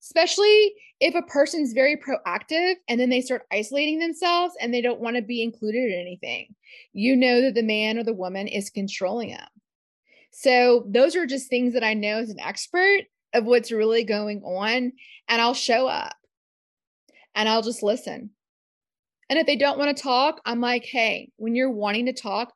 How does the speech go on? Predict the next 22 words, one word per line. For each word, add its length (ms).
I'm 200
here, 420
but 120
this 140
isn't 300
good." 300
Because 300
people 400
need 100
to 100
realize 600
that, 400
especially 420
if 140
kids 320
are 80
involved, 600
it 120
shows 360
up 120
in 120
behaviors 920